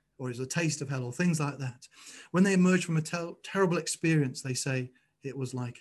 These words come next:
hell." Well, Jesus endured the final, full, complete hell on earth, on the cross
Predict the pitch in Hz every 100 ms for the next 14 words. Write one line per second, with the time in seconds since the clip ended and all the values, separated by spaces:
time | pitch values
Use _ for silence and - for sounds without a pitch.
0 | 110 107 _ _ _ _ _ _ _ _
1 | _ _ _ - 160 156 - 196 170 165
2 | - - 147 143 156 143 139 - - 160
3 | 160 156 156 151 _ _ _ _ _ _
4 | _ _ - - 147 135 127 - _ _
5 | _ _ _ _ _ 131 - 139 143 -
6 | 139 123 117 - _ _ _ _ _ _
7 | _ _ _ 139 165 135 127 127 - -
8 | _ _ _ _ _ _ 131 123 - 113
9 | 92 - - -